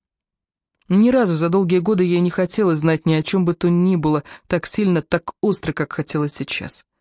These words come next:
Не было в ее жизни никаких настоящих стремлений, кроме тех, что были связаны с ним, только теперь она это поняла. Но Игнат не сказал больше ничего, его голос умолк. Ксения почувствовала, что у нее темнеет в глазах.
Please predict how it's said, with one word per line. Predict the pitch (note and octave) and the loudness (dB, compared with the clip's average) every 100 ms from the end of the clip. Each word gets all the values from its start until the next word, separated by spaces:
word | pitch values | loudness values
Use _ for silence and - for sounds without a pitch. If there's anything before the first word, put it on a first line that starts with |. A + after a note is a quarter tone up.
| _ _ _ _ - | _ _ _ _ -2
Не | E3+ D3+ | 0 0
было | D3+ | 0
в | D3 | 0
ее | D3+ D3+ | 0 0
жизни | F3 E3+ D#3 | 0 0 0
никаких | D3+ D3+ E3 E3 | 0 -2 -2 -2
настоящих | D#3 E3 D#3 D3+ | -2 -2 -2 -4
стремлений, | - - D#3+ D#3 G3 F3+ | -6 -2 0 2 2 0
кроме | D3 D3+ D3 | 0 0 0
тех, | C#3+ E3+ | 0 -2
что | - D3+ | -2 -2
были | D3+ D3+ | 0 -2
связаны | C#3+ D#3 D3 D#3+ | 0 -2 0 -2
с | - - | -2 0
ним, | G3 D#3 | 0 0
только | F3+ - | -4 -6
теперь | D3+ F#3 - E3 | -8 -8 -4 -4
она | B2 B2 | -4 -8
это | - - | -10 -12
поняла. | D2+ D#2 - _ _ _ _ _ _ - - - - - - - | -12 -12 -14 _ _ _ _ _ _ -20 -20 -20 -20 -20 -6 0
Но | C4 | 2
Игнат | D4 E4+ - | 4 2 2
не | C4 | -2
сказал | - B3 C4+ A3 | 2 0 2 2
больше | E3 - E3 | 0 0 -2
ничего, | D#3 - D#3 | -2 -2 0
его | D#3 F3 | 2 0
голос | E3+ G3+ F3 F#3+ | 0 0 0 0
умолк. | F#3 G3 D3 - - - _ _ _ - | 2 2 -2 -6 -16 -16 _ _ _ -16
Ксения | - G#3 F3 | -6 -2 -2
почувствовала, | D#3 D#3 - G3+ - D#3+ D3+ | 0 -4 -2 -6 -2 -2 -2
что | - D#3+ | -2 0
у | |
нее | D#3 | 0
темнеет | D3+ E3 D#3+ D#3 | -2 -2 0 -2
в | |
глазах. | D3+ D#3+ D#3 C3+ - | -2 -4 -2 -8 -10